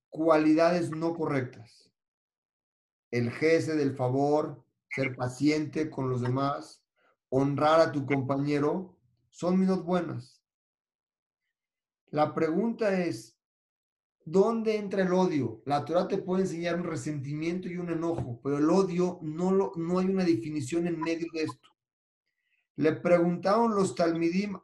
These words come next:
a Rabí Adá bar Abá, "¿Cómo tú, maestro, alargaste tantos días tu vida?". Fue un rabino que vivió muchos años.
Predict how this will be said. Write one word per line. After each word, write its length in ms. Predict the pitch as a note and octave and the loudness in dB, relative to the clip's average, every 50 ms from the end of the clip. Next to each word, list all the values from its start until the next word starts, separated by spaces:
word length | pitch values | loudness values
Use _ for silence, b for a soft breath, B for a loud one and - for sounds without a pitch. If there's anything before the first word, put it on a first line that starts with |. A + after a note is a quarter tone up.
| _ | _
a 120 | - D#3 D#3+ | -4 -2 0
Rabí 340 | D#3+ D#3+ D#3 D#3+ F#3 F#3 | 0 0 0 0 2 2
Adá 240 | F3+ F3 F3 F3+ F3+ | 2 4 4 4 4
bar 220 | F3 E3+ F3 F3 F3 | 6 6 6 6 6
Abá, 480 | D#3+ D#3 D#3+ D#3 C#3+ B2 B2 - _ _ _ _ _ _ _ _ _ _ _ _ _ _ _ _ _ _ - | 6 4 4 2 2 0 -4 -8 _ _ _ _ _ _ _ _ _ _ _ _ _ _ _ _ _ _ -4
"¿Cómo 440 | - G#3+ A3+ A#3 A3+ A3+ A3 - - | 0 2 2 2 2 2 0 0 -2
tú, 140 | A3 G#3+ | -4 -4
maestro, 540 | G#3 G3 F#3+ F#3 F#3 F#3+ F#3 - - F#3+ F#3+ | -2 0 2 2 2 2 0 0 -2 0 2
alargaste 600 | F3 E3+ D#3+ D3+ D#3 D3 D#3 E3 E3+ E3 - E3+ C#3 - | 2 2 2 2 0 0 0 0 0 -2 -4 -6 -8 -2
tantos 440 | - D#3+ D#3 D#3+ D#3+ F3 D#3+ C#3 C#3 | 0 0 0 0 -2 -2 -4 -2 0
días 300 | C#3+ D3+ D3+ D3 B2 - | 0 0 0 0 -2 -4
tu 120 | - C#3 | -4 0
vida?". 260 | C3+ D3 C#3+ C#3 B2+ B2+ | 0 2 2 0 -2 -4
Fue 120 | D3 D#3 | -4 -6
un 80 | D#3 D#3 | -6 -4
rabino 380 | D3 C#3+ D3 D#3 D#3+ D3+ B2+ | -4 -2 -2 -4 -6 -8 -6
que 80 | C3+ C#3 | -4 -4
vivió 240 | C3+ C3 C#3+ C#3+ C#3+ | -2 0 0 -2 -2
muchos 400 | D3+ D#3+ D#3+ D#3 D3+ C#3 A#2 A#2+ | -2 -4 -6 -6 -6 -6 -6 -6
años. 520 | A#2+ G#2+ G2+ G2 F#2 - - _ _ _ | -6 -6 -8 -12 -16 -20 -20 _ _ _